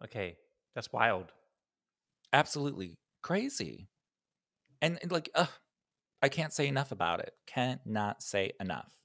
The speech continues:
Speaker 1: Well, now we know who reads Financial Buzz idiots.
Speaker 2: Y-, y-, yeah, nobodies. 'Cause
Speaker 1: Yeah.
Speaker 2: I don't know who they are.
Speaker 1: Uh-huh.
Speaker 2: I don't know them. I do not know them.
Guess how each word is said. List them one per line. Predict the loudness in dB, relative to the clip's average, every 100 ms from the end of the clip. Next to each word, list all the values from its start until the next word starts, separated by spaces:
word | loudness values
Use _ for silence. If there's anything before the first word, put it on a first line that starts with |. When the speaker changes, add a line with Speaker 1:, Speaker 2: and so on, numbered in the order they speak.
| _ _ _ _ _ _ _ _ 2
Speaker 1:
Well, | 4
now | 8 8
we | 6
know | 4 2
who | 0 -2
reads | -2 -4 -6 -12 -16 _ _ _ _ _ _
Financial | 2 2 2 2
Buzz | 2 2 -4 -16 -20 _ _ _ -8
idiots. | -6 -4 -8 -12 -16 -18 _ _ _ _ _ _ _ _ -14
Speaker 2:
Y-, | -12 -12 _ -10
y-, | -10 _ 8
yeah, | 8 8
nobodies. | 8 8 10 6 0 -6 -6 -6 _ _ -10 2
'Cause | 8
Speaker 1:
Yeah. | 8
Speaker 2:
I |
don't | 8 6
know | 2
who | 0
they | 0 -2 -6
are. | -18 _ _ _ _ _ _ _ _ _ -8
Speaker 1:
Uh-huh. | -4 -4 4
Speaker 2:
I | 6
don't | 6 6
know | 2
them. | 0 -6 -10 -14 _ _ 0
I | 2
do | 2 2
not | 2 2
know | -2 -4
them. | -4 -10 -12